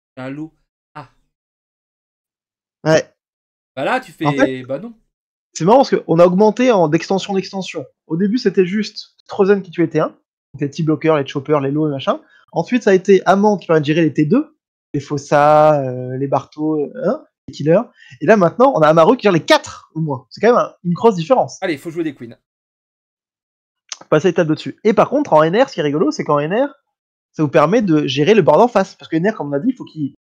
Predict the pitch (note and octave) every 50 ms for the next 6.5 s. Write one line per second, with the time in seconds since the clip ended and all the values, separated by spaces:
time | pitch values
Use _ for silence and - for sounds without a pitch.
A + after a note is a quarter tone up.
0 | _ _ _ _ - - G3+ F#3+ D3+ C#3+ C#3+ C#3+ C3+ D3+ F#3+ A#3 C4 C4 C#4+ -
1 | _ _ _ _ - - - G3+ G3+ G3+ - - G3+ G3+ G3+ G3+ G#3 F3+ G3+ F#3+
2 | F3+ - F#3+ F3+ - _ _ _ _ _ _ _ _ _ _ _ _ _ _ _
3 | - - E3 D3+ F#3 F#3 F#3 F#3+ - - G3 G#3 G3 E3+ - _ - C#3+ C3+ -
4 | G3 F3 D#3 D3 D3+ D3 D3 D3 D#3 D3+ - F3+ C#3+ D3 C#3 C3+ B2+ B2+ E3+ C4+
5 | D4+ D4 - - D#3+ D3 C#3 D3 C#3+ G3+ A#3 F3+ C#3 E3 E3 D#3+ E3 D3+ D3 G3
6 | A3 G#3 G#3+ - F#3+ F#3+ - D#3+ D#3 _